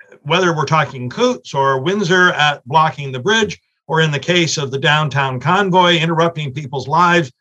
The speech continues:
blowing the horns at any time of the night, and so on and so forth, they would agree. Now, there's that group of people who don't believe the Emergencies Act was justified. They just see it as just a peaceful protest.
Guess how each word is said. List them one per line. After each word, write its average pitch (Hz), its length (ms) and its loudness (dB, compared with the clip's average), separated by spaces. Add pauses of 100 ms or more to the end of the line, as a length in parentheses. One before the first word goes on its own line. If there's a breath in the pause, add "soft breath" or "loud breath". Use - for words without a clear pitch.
(220)
blowing 160 500 0
the 147 100 -2
horns 160 400 0
at 143 100 -6
any 151 200 -4
time 151 320 0
of 139 80 -4
the 143 60 -4
night, 151 320 0 (300)
and 143 180 -4
so 180 160 0
on 143 260 2
and 135 100 -4
so 220 220 -2
forth, 151 320 0 (240)
they 170 260 2
would 202 180 4
agree. 170 360 2
Now, 123 440 -4 (260)
there's 127 200 -6
that 143 180 0
group 190 220 4
of 185 140 0
people 165 280 0
who 175 160 2
don't 277 340 0
believe 139 460 -4
the 139 80 -8
Emergencies 131 500 -6
Act 127 240 -4
was 117 120 -10
justified. 175 680 -2 (320)
They 165 220 2
just 175 260 0
see 202 140 -4
it 208 120 2
as 180 220 2
just 233 240 -4
a 226 100 -4
peaceful 285 440 -8
protest. 277 580 0